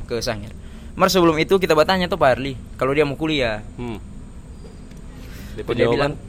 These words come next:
Speaker 1: kuliah, kata. Cuma masih belum tahu di mana. Sudah, akhirnya so sampai tahun depan, dua ribu delapan belas.
Speaker 2: Hmm.
Speaker 1: Tak kaget kita.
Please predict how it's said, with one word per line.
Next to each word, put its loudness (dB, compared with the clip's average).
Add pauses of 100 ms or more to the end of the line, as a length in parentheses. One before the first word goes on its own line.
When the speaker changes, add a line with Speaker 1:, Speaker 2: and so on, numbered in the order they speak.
(100)
Speaker 1:
kuliah, 2
kata. -4 (460)
Cuma -4
masih -6
belum -6
tahu -2
di -6
mana. -10 (760)
Sudah, 6
akhirnya 0
so -4
sampai -2 (500)
tahun -2
depan, 4
dua 2
ribu 0
delapan 2
belas. 4 (300)
Speaker 2:
Hmm. -8 (1200)
Speaker 1:
Tak -2
kaget 6
kita. -4